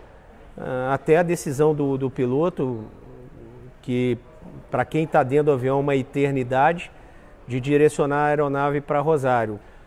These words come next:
Depois pousou em Rosário, depois veio a tentativa de, de, de saber o que fazer, decidiu-se ir pra, pra Buenos Aires, onde estamos.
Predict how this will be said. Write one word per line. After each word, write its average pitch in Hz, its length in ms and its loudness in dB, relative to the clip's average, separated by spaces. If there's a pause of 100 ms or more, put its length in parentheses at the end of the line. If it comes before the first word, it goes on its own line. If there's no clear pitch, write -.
(220)
Depois 143 460 0
pousou 139 460 2
em 139 40 -2
Rosário, 160 840 0 (400)
depois 135 460 0
veio 147 200 6
a - 20 -4
tentativa 139 720 -2
de, 127 440 -4
de, 123 440 -4 (460)
de 123 100 -8
saber 131 360 0
o 135 60 2
que 131 60 -12
fazer, 147 720 0
decidiu-se 143 680 -6
ir 139 120 -2
pra, 131 640 0
pra 127 140 -4
Buenos 127 440 -4
Aires, 147 320 0
onde 127 240 -4
estamos. 147 600 -6